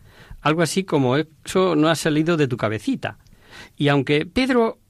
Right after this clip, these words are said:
ha hablado en nombre de los discípulos, Jesús ahora se dirige a él personalmente. Y estamos ante lo que la teología llama la promesa del primado. Y empieza con una bienaventuranza.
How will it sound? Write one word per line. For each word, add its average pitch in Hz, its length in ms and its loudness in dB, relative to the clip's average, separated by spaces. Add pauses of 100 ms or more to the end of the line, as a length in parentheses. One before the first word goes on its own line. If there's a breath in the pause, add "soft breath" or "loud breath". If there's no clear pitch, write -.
(100)
ha 202 240 0
hablado 170 500 2
en 117 140 2
nombre 117 280 0
de 107 60 -2
los 131 160 -2
discípulos, 147 640 -2 (220 loud breath)
Jesús 170 340 -2
ahora 190 340 2 (200 loud breath)
se - 200 -2
dirige 131 300 0
a 151 80 2
él 160 140 -4
personalmente. 117 1040 0 (380 soft breath)
Y 131 120 0
estamos 202 540 0 (200 soft breath)
ante 127 300 0
lo 120 160 0
que - 80 -4
la 113 120 0
teología 117 600 -2 (100)
llama 156 540 0 (200 soft breath)
la 131 220 0
promesa 143 480 0
del 123 260 0
primado. 98 580 -4 (380 loud breath)
Y 156 160 0
empieza 247 720 0 (400 soft breath)
con 156 400 6
una 254 340 4
bienaventuranza. 117 1200 2